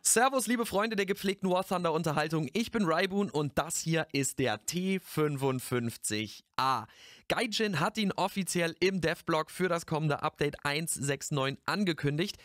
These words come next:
Und zwar für den russischen Baum, klar. Das konntet ihr euch wahrscheinlich schon denken. Die News dazu kam gestern. Ich habe aber noch ein bisschen gewartet, um mal zu schauen, wie denn so die Reaktionen auf den T fünfundfünfzig A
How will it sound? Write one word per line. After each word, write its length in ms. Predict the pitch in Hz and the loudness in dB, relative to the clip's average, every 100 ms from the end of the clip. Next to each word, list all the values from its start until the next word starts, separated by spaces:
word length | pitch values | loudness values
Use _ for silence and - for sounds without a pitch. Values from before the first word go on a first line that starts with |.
| - - | -20 -8
Und 140 | 135 | -8
zwar 260 | - 131 135 - | -2 -2 -2 -8
für 240 | - 143 | -4 -2
den 240 | 127 123 - | -2 -4 -8
russischen 600 | 113 120 131 131 - 117 | -4 0 0 0 0 0
Baum, 320 | 123 127 135 | 2 0 -2
klar. 280 | 127 113 139 135 _ - | -2 -2 -2 -8 _ -10
Das 160 | - | -2
konntet 260 | 143 127 117 | -2 0 0
ihr 80 | 113 | 2
euch 160 | - | 2
wahrscheinlich 420 | 123 - 117 120 | 0 0 0 -2
schon 200 | - 117 | 0 0
denken. 380 | 113 143 - 151 - - - 180 | 0 -2 0 -2 -2 -14 -4 2
Die 60 | |
News 260 | 180 269 - | 4 2 0
dazu 320 | 226 208 233 | -2 -2 -2
kam 360 | 202 175 160 113 | 0 -2 -2 -2
gestern. 480 | 170 220 - 247 226 | -2 0 0 -2 -2
Ich 160 | - | -2
habe 140 | 202 220 | -2 0
aber 120 | 190 | 0
noch 160 | 180 180 | 0 0
ein 100 | 151 | 0
bisschen 360 | 208 - 220 | 0 0 0
gewartet, 420 | 165 131 165 196 | 0 0 -2 -4
um 140 | - 196 | 0 0
mal 160 | 202 | 0
zu 120 | 196 151 | 0 -2
schauen, 380 | - 147 196 | 0 0 0
wie 80 | 170 | 0
denn 160 | 175 175 | 0 0
so 120 | 165 | 0
die 120 | 156 | -2
Reaktionen 840 | 147 143 135 - - 170 226 185 123 | 0 -2 -4 -6 0 2 2 2 0
auf 160 | 110 | -2
den 140 | 120 117 | -4 -2
T 180 | 123 120 | -2 -2
fünfundfünfzig 840 | 117 110 110 110 107 - 110 - | -2 -2 -2 -2 -4 -4 -6 -4
A 220 | 107 123 | -2 -2